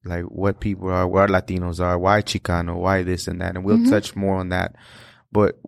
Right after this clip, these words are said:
Speaker 1: what has your, your conclusion personally has been as to what we come from, what we are, where the, you know, just our Latinos ancestry comes from, really?
Speaker 2: Yeah, well, it really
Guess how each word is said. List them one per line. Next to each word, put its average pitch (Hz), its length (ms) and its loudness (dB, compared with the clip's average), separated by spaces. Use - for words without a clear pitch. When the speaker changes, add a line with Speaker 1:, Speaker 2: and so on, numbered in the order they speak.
Speaker 1:
what 117 280 0
has 110 280 2
your, 104 240 4
your 120 280 2
conclusion 90 520 -6
personally 87 460 0
has 85 140 -6
been 87 220 0
as 85 140 -4
to - 80 -4
what 90 320 0
we 98 200 -2
come 90 260 -2
from, 87 300 -4
what 92 260 4
we 90 160 0
are, 87 380 2
where 92 600 2
the, 90 600 0
you 95 100 -2
know, 87 220 2
just 90 420 0
our 87 140 4
Latinos 87 640 2
ancestry 90 460 0
comes 90 260 -2
from, 85 240 -4
really? 90 320 0
Speaker 2:
Yeah, 208 280 2
well, 208 500 2
it 220 120 4
really 277 840 2